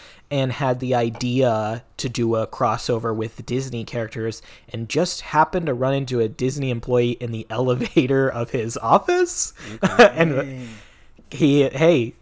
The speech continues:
Speaker 1: elevator pitches work 'cause he
Speaker 3: <laughs>
Speaker 1: sold it <laughs> and went on to, um, uh, run these games. And then they went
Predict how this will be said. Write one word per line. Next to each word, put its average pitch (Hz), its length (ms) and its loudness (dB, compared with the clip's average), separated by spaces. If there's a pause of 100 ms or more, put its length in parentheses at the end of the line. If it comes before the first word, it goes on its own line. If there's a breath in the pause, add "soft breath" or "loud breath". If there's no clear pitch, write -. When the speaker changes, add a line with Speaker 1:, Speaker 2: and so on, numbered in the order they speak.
(160)
Speaker 1:
elevator 160 500 8
pitches 165 440 6
work 156 360 8 (140)
'cause 123 180 -2
he 156 420 6
Speaker 3:
<laughs> - 60 -12
Speaker 1:
sold 175 440 8
it 123 240 0 (1200 loud breath)
<laughs> - 120 -14
and 143 680 4
went 147 160 6
on 143 220 6
to, 127 460 4
um, 120 520 0 (960)
uh, 117 380 -4 (160)
run 139 320 4
these 131 220 0
games. 135 680 -2 (400 loud breath)
And 139 200 0
then 139 200 2
they 131 140 4
went 131 280 0